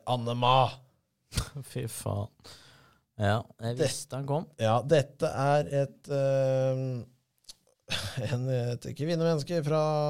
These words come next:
Speaker 1: Arendal, sekstito år.
Speaker 2: Å, ja.
Speaker 1: Har vært ut og inn av noe ekteskap her og der. <laughs> Eh, og nå skulle hun på noe datingprogram, eller ikke program, beklager.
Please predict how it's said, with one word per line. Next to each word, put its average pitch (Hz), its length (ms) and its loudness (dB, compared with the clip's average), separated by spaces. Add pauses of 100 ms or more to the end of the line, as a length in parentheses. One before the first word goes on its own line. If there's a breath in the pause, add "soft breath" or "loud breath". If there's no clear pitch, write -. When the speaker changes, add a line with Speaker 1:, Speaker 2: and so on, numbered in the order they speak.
(180)
Speaker 1:
Arendal, 143 560 4
sekstito 147 1080 -4 (200)
år. 196 360 6 (720 soft breath)
Speaker 2:
Å, 117 160 -2
ja. 127 160 -4
Speaker 1:
Har 139 80 -2
vært 120 240 0
ut 113 320 -6
og 127 80 -2
inn 113 240 -2
av 117 140 -2
noe 120 180 -2
ekteskap 127 800 -4
her 120 320 0
og 135 80 2
der. 226 400 4 (120)
<laughs> - 360 -6 (1800 loud breath)
Eh, 120 440 6
og 143 220 0
nå 123 280 2 (640)
skulle 113 360 0
hun 107 80 -2
på 113 140 -8
noe 131 100 2
datingprogram, 120 1000 2
eller 127 720 0
ikke 123 180 -6
program, 135 400 2
beklager. 127 460 0